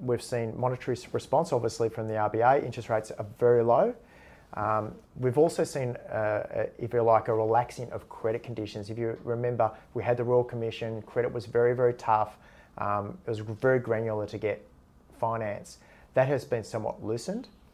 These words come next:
And then finally, we've seen government stimulus, in particular the home builder. So what we're seeing now, we were seeing, and I was just on the call actually with Stockland this morning, they just provided a quarterly update. We're seeing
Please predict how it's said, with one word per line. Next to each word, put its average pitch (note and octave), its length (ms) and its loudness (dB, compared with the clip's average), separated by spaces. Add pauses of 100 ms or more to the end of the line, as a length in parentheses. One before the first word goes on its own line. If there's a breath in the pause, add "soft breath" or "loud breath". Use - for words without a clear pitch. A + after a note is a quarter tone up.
(520 soft breath)
And C#3 140 2
then C#3 120 2
finally, C#3 440 2
we've A2+ 180 0
seen G#2+ 360 -6
government G#2+ 360 0
stimulus, G#2+ 540 -6 (140)
in A#2+ 120 -4
particular A2+ 520 -4
the A2 120 -4 (520)
home G#2+ 340 -6
builder. A#2 400 2 (720 soft breath)
So - 180 2
what E3+ 160 4
we're F#3+ 140 4
seeing B2+ 340 -2
now, A2+ 260 2
we A2 60 2
were G#2+ 160 0
seeing, A2 380 -4
and B2 100 2
I C3+ 40 10
was C3 100 6
just - 180 0
on A#2+ 120 6
the A2 60 2
call A2+ 340 6
actually G#2 240 0
with G2+ 120 -2
Stockland A2 380 -2
this G2+ 180 -8
morning, G#2+ 220 -4
they G#2 100 0
just - 300 -10
provided G#2+ 280 0
a - 40 -12
quarterly G#2+ 300 -2
update. G#2+ 400 2 (340 loud breath)
We're C3+ 80 0
seeing C3+ 340 -2